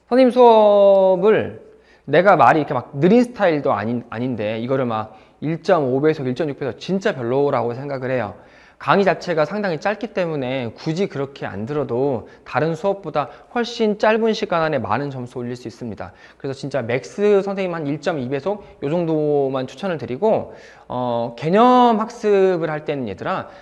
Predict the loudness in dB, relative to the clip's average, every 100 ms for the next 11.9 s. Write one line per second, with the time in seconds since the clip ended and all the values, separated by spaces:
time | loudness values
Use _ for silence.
0 | -14 -10 -6 -2 2 2 2 0 -4 -6
1 | -6 -8 -6 -6 -6 -14 _ _ _ _
2 | _ _ _ _ -2 2 2 2 0 -4
3 | -4 -4 -6 -8 -8 -10 -10 -10 -10 -10
4 | -12 -16 _ -20 _ 0 2 4 2 0
5 | -2 -4 -6 -6 -4 -6 -8 -8 -6 -4
6 | -4 -6 -10 -12 -10 -8 -8 -8 -8 -8
7 | -10 -18 -20 -8 0 0 0 -2 -4 -2
8 | -2 -4 -6 -12 _ -4 0 0 -2 -2
9 | -2 -2 -4 -6 -4 -2 -2 -4 -6 -12
10 | -10 -10 -10 -12 -14 -12 -8 -8 -8 -12
11 | -12 -16 -16 -16 -20 -18 -16 -16